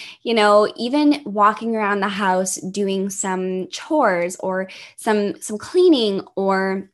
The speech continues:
playing with your kids or having, like, a little dance party, you know, just doing small m-, acts of movement that's going to get you from just sitting idle all day, or sedentary, as they call it in the fitness world and the nutrition world.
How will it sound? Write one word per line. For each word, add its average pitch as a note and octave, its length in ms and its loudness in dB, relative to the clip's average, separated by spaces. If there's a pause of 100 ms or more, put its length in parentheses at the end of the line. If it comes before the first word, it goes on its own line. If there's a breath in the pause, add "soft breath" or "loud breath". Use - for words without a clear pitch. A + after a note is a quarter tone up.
(140)
playing A3+ 260 0
with A3 200 -4
your G3 100 -6
kids G3 420 -8
or - 140 -4
having, G3 360 -4
like, F#3+ 140 -6
a G3 60 -6
little G3 220 -6
dance A3 360 -2
party, F#3 540 -8 (460 loud breath)
you G#3+ 160 -6
know, G3 260 -2
just A3+ 260 -6
doing B3+ 280 -2
small G#3+ 760 4 (380 loud breath)
m-, G3+ 240 -4
acts G#3+ 300 -6
of G#3+ 160 -4
movement A#3 880 0 (360 soft breath)
that's G3+ 260 0
going G#3 340 -2
to G3+ 360 -6
get F#3+ 280 -6
you G3 100 -6
from F#3+ 280 -8
just F#3 420 -8
sitting F#3 400 -6
idle E3+ 340 -6
all E3+ 220 -6
day, - 360 -12
or F3+ 180 -6
sedentary, F3+ 920 -8
as - 200 -16
they F3+ 100 -12
call F#3 300 -10
it F3 300 -12
in F3 380 -10
the F#3 60 -14
fitness C4 360 -8
world F#3+ 380 -4
and F3+ 180 -8
the F3+ 120 -8
nutrition F#3+ 420 -10
world. - 280 -12